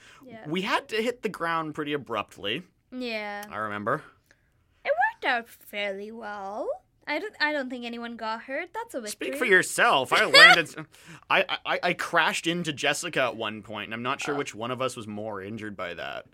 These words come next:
Speaker 1: I'm kind of surprised that that's the one that got you injured, considering how much you get beat up.
Speaker 2: Yeah, yeah, yeah. It's kind of amazing. Just the
Speaker 1: Mm.
Speaker 2: number of pratfalls over the course of a thing. Justin, uh, taught me how to pratfall, I think,
Speaker 1: Mm.
Speaker 2: last,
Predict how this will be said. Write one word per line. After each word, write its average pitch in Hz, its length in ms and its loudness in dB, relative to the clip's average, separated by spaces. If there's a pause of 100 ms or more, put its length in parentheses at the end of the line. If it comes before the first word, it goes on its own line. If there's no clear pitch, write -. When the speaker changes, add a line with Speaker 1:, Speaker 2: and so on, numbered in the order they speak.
(160)
Speaker 1:
I'm 359 120 -2
kind 740 420 -8
of - 80 -16
surprised 392 460 -2
that 294 200 -2
that's 277 300 -4
the 285 160 -6
one 247 240 -6
that 208 300 -6 (120)
got 220 300 -6
you 220 160 -12
injured, 208 460 -10 (100)
considering 247 520 -8
how 240 120 -6
much 233 240 -12
you 226 40 -16
get 202 300 -12
beat 220 160 -12
up. 190 300 -10
Speaker 2:
Yeah, 113 840 4 (260)
yeah, 117 420 0
yeah. 110 320 0
It's 113 340 -8
kind 147 180 2
of 120 80 -4
amazing. 107 680 -4 (340)
Just 123 140 -8
the 135 60 -4
Speaker 1:
Mm. 123 40 -2
Speaker 2:
number 120 320 -2
of 101 140 -12
pratfalls 104 760 -6
over 101 160 -8
the 98 80 -12
course 104 300 -8
of 98 80 -14
a 98 80 -12
thing. 101 340 -12 (280)
Justin, 147 640 -2
uh, 98 360 -6
taught 113 240 -2
me 110 100 -10
how 104 100 -8
to 98 100 -8
pratfall, 95 720 -10 (120)
I 101 120 -12
think, 98 340 -8
Speaker 1:
Mm. 95 80 -10
Speaker 2:
last, 95 480 -8